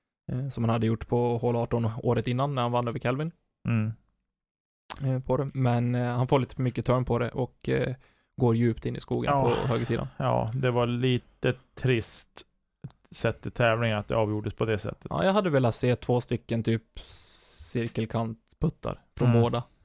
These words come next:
Speaker 1: Eh, och att det skulle kunna avgöras, eh, på det sättet. Men, eh, Chris lyckas inte spela ut från, eh, skogen och få ta en bogey på sista hålet, och Kevin lägger upp
Speaker 2: Ja,
Speaker 1: och
Speaker 2: han lägger upp
Speaker 1: tar
Speaker 2: såklart. Det
Speaker 1: ett
Speaker 2: förstår
Speaker 1: enkelt
Speaker 2: man ju.
Speaker 1: par. Ja, eh, det, det förstår jag.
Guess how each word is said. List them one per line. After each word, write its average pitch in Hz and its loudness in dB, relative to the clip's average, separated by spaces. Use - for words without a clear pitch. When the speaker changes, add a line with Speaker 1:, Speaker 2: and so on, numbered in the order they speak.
Speaker 1:
Eh, 120 0
och 120 2
att 117 -2
det - -12
skulle 113 -2
kunna 113 0
avgöras, 117 0
eh, 113 0
på - -2
det 113 -2
sättet. - -4
Men, 120 0
eh, 117 -2
Chris 135 2
lyckas 123 -2
inte 123 -4
spela 123 0
ut 120 -2
från, 117 2
eh, 117 2
skogen 117 0
och 110 -2
få 117 0
ta 117 0
en 117 0
bogey 113 0
på 113 -4
sista 113 -4
hålet, 110 0
och 110 -4
Kevin 110 -2
lägger 110 -2
upp 117 -4
Speaker 2:
Ja, 117 -2
Speaker 1:
och 113 4
Speaker 2:
han 107 2
lägger 110 -2
upp 113 -6
Speaker 1:
tar - 0
Speaker 2:
såklart. - 0
Det - -8
Speaker 1:
ett - -8
Speaker 2:
förstår 107 -2
Speaker 1:
enkelt - -2
Speaker 2:
man - -2
ju. - 2
Speaker 1:
par. - -6
Ja, 131 2
eh, - -8
det, 117 0
det 123 0
förstår 101 -6
jag. - -10